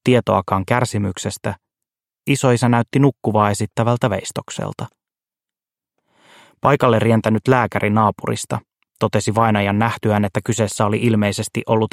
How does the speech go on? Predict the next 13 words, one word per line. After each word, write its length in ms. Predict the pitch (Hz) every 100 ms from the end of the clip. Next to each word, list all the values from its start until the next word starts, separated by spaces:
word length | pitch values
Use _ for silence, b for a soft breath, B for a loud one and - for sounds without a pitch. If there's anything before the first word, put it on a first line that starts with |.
| -
äkillinen 520 | 127 117 104 104 110
sydänkohtaus, 1000 | - 143 104 - - - - - - - _ _ _ _ _ _ _ -
ja 80 | 104 127
isoisä 500 | 131 127 117 - 113
oli 140 | 113 -
kuollut 340 | 117 110 -
ilman 300 | 110 107 107
tuskia. 500 | 104 95 - - 104 _ _ _ _ _ _ _ _ _ _ _ _ _ _ _ _ _ _ _ _ -
Se 120 | 117
oli 120 | 110 -
kivuton, 540 | 147 139 - 113 104 - _ _ _ -
rauhaisa 520 | 143 135 117 120 - 113
kuolema. 520 | 113 104 104 107 -